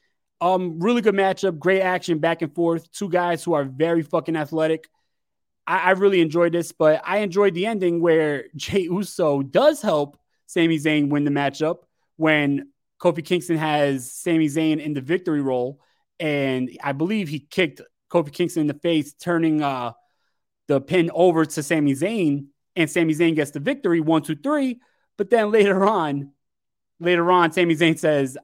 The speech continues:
"I didn't see you help. I did it on my own." And then they ask Solo Sikoa, and Solo Sikoa's like, "I was watching Sami. I didn't see you do anything, Jay." So I love the storyline that they're doing. I love the fact that they're continuing to push, uh,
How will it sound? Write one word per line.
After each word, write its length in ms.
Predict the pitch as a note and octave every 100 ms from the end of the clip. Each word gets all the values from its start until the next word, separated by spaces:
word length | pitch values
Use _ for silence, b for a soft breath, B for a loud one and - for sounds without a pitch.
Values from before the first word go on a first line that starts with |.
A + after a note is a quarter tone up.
| -
"I 140 | E3
didn't 120 | A3+ A3
see 120 | E3+
you 140 | D3
help. 280 | B2 D#3 - -
I 280 | B2+ C#3+ C#3
did 180 | E3
it 80 | E3+
on 80 | E3+
my 140 | F3
own." 300 | A3 E3+ A#2+ - _ -
And 80 | D#3+
then 100 | E3+
they 160 | F#3 F#3
ask 160 | E3
Solo 280 | - F#3 F3
Sikoa, 560 | - - A#3+ F3 D3 C#3+ _
and 100 | C#3+
Solo 160 | F#3+ F3+
Sikoa's 340 | - G#3+ F3+
like, 160 | D#3 B2+ _ -
"I 80 | C#3+
was 120 | C3+
watching 260 | C#3 B2 A#2
Sami. 420 | D3+ C#3+ A2+ G#2+
I 140 | C3
didn't 100 | C3+
see 140 | - A2+
you 160 | A2+
do 160 | A#2 C3+
anything, 400 | C#3 A2+ A2 G#2
Jay." 380 | G#2+ C3+ A#2 C3+ - b b b b
So 240 | F#3 F3
I 140 | F#3+
love 200 | G#3 C4+
the 60 | A3+
storyline 460 | - G3 F#3+ F3+ F3
that 120 | E3
they're 100 | D#3+
doing. 320 | D3 E3 D#3+
I 60 | E3
love 180 | F3+
the 80 | E3+
fact 280 | - E3+ D3+
that 180 | D3+ C#3+
they're 160 | D#3
continuing 580 | C#3 D3+ - E3 E3 D#3+
to 140 | - C#3
push, 540 | D#3 E3 D3+ - - -
uh, 380 | D3 C#3 B2